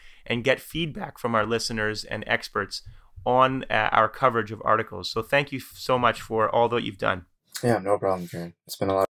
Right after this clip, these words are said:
Speaker 1: So, Wilson, just, just describe for the listeners here so they can understand your role as part of the integral aspects of the Roundtable's team.
Speaker 2: Yeah, so I guess the main part of my role is to, to keep track of the overall quality of the show. So in terms of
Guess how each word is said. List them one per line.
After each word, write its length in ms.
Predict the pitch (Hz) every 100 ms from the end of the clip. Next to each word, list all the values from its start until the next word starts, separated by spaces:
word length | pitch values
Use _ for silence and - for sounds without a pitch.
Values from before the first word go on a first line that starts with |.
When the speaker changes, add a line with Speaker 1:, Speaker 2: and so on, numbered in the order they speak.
| _ _ _ _
Speaker 1:
So, 200 | - 175
Wilson, 400 | 175 180 180 175
just, 280 | - - -
just 300 | 269 - -
describe 500 | 190 - 165 165 156
for 200 | 175 143
the 100 | 143
listeners 520 | 147 - 143 135 -
here 200 | 139 131
so 480 | - 135 127 - - -
they 120 | - 139
can 180 | 135
understand 680 | - 147 143 - 139 131 117
your 320 | - 135 165 165
role 240 | 139 127
as 100 | 120
part 240 | - 127
of 80 | 120
the 140 | 120 117
integral 720 | 131 127 113 117 113 113 110
aspects 520 | 120 123 - 113 -
of 180 | - 113
the 180 | 107 104
Roundtable's 680 | 107 113 117 - 104 98 -
team. 360 | - 120 90 - - - - _ -
Speaker 2:
Yeah, 220 | 123 95
so 420 | - 101 101 95 104
I 60 |
guess 320 | 104 131 - - - 104
the 80 | 104
main 280 | 101 107 110
part 160 | 113 104
of 40 |
my 80 | 98
role 240 | 90 87
is 240 | 85 82 -
to, 360 | 95 85 82 80
to 100 | 90
keep 280 | - - 92
track 340 | - 87 90
of 180 | 90 82 - _
the 100 | 92
overall 280 | 92 87 87
quality 420 | - 95 87 85
of 80 | 85
the 80 | 85
show. 280 | - 82 80
So 500 | - 87 80 78 80 85
in 80 |
terms 220 | 87 92 85
of 220 | 82